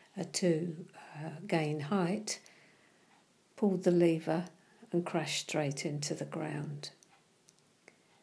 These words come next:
That is the society in which we as Christians find ourselves. And there is no way that we must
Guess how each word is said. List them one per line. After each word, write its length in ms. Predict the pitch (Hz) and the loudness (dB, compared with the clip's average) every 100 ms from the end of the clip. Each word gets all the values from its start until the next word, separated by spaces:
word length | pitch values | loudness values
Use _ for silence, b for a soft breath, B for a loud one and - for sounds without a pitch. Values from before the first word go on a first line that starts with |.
| b _ _ _ _ _ _ _ _ 180 | b _ _ _ _ _ _ _ _ 2
That 340 | 202 247 - - - _ _ _ _ _ _ _ _ _ _ _ | 4 4 0 -14 -20 _ _ _ _ _ _ _ _ _ _ _
is 440 | 190 175 - - - | 2 2 2 -4 -4
the 220 | 180 165 | -2 0
society 1120 | 170 - 180 - 202 220 214 175 - - 165 - | 0 0 0 2 2 2 0 0 -2 -2 -2 -4
in 120 | 160 156 | -4 0
which 300 | 160 - - | -2 -2 0
we 100 | 165 | 0
as 100 | 170 | 0
Christians 580 | - 175 165 - 170 - | -4 -4 -2 -2 -4 -4
find 380 | - 180 190 190 | -4 -4 -2 -2
ourselves. 800 | 180 175 - 156 151 151 - - - b b b b b b b b b b - | -2 0 0 0 -4 -8 -12 -14 -18 b b b b b b b b b b 0
And 140 | 170 | 2
there 160 | 185 175 | 4 4
is 180 | 170 | 2
no 240 | 190 180 202 | 4 4 6
way 680 | 226 220 202 214 214 165 - - - - | 2 2 2 2 2 -2 -10 -20 -20 -4
that 220 | 170 - | -4 0
we 220 | 190 175 | 2 4
must 500 | 175 175 175 - - | 4 2 0 -4 -6